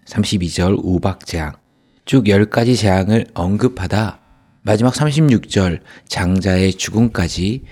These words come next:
우리에게 회상시킵니다. 당시 출애굽에서 그 장자의 죽음은 바로의 첫째 아들뿐만 아니라 맷돌 뒤에 있는 몸종의 장자,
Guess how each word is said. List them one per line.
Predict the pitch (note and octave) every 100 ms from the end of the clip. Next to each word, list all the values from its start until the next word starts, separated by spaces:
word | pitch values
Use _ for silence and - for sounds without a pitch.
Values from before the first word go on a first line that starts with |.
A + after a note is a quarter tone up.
| -
우리에게 | - E2+ E2+ D#2 D#2+ F2+
회상시킵니다. | A#2+ B2 B2+ - - D#2+ D#2+ - - _ _ _ _ _ _ _ _ _ _ -
당시 | A#2 B2 A2 D3 C3 E2 C#2+ - -
출애굽에서 | - E3+ D3+ C#3 A2+ G2 F#2 F2+ F2 -
그 | G#2
장자의 | G2+ F#2+ F#2+ G2+ F2+ F#2+
죽음은 | - F2 F2 G2 A#2+ E2 - _ _ -
바로의 | - G#2 G#2
첫째 | G2+ C3+ - B2+
아들뿐만 | A#2 A2 A2 A2+ G2+
아니라 | E2 E2+ E2+ D#2 - _ _ _ -
맷돌 | G2 G#2+ G#2
뒤에 | F#2+ F#2+
있는 | F2+ F#2+ F#2
몸종의 | F#2 G#2+ A2 G#2 G#2
장자, | - E2+ F2 E2+ D#2+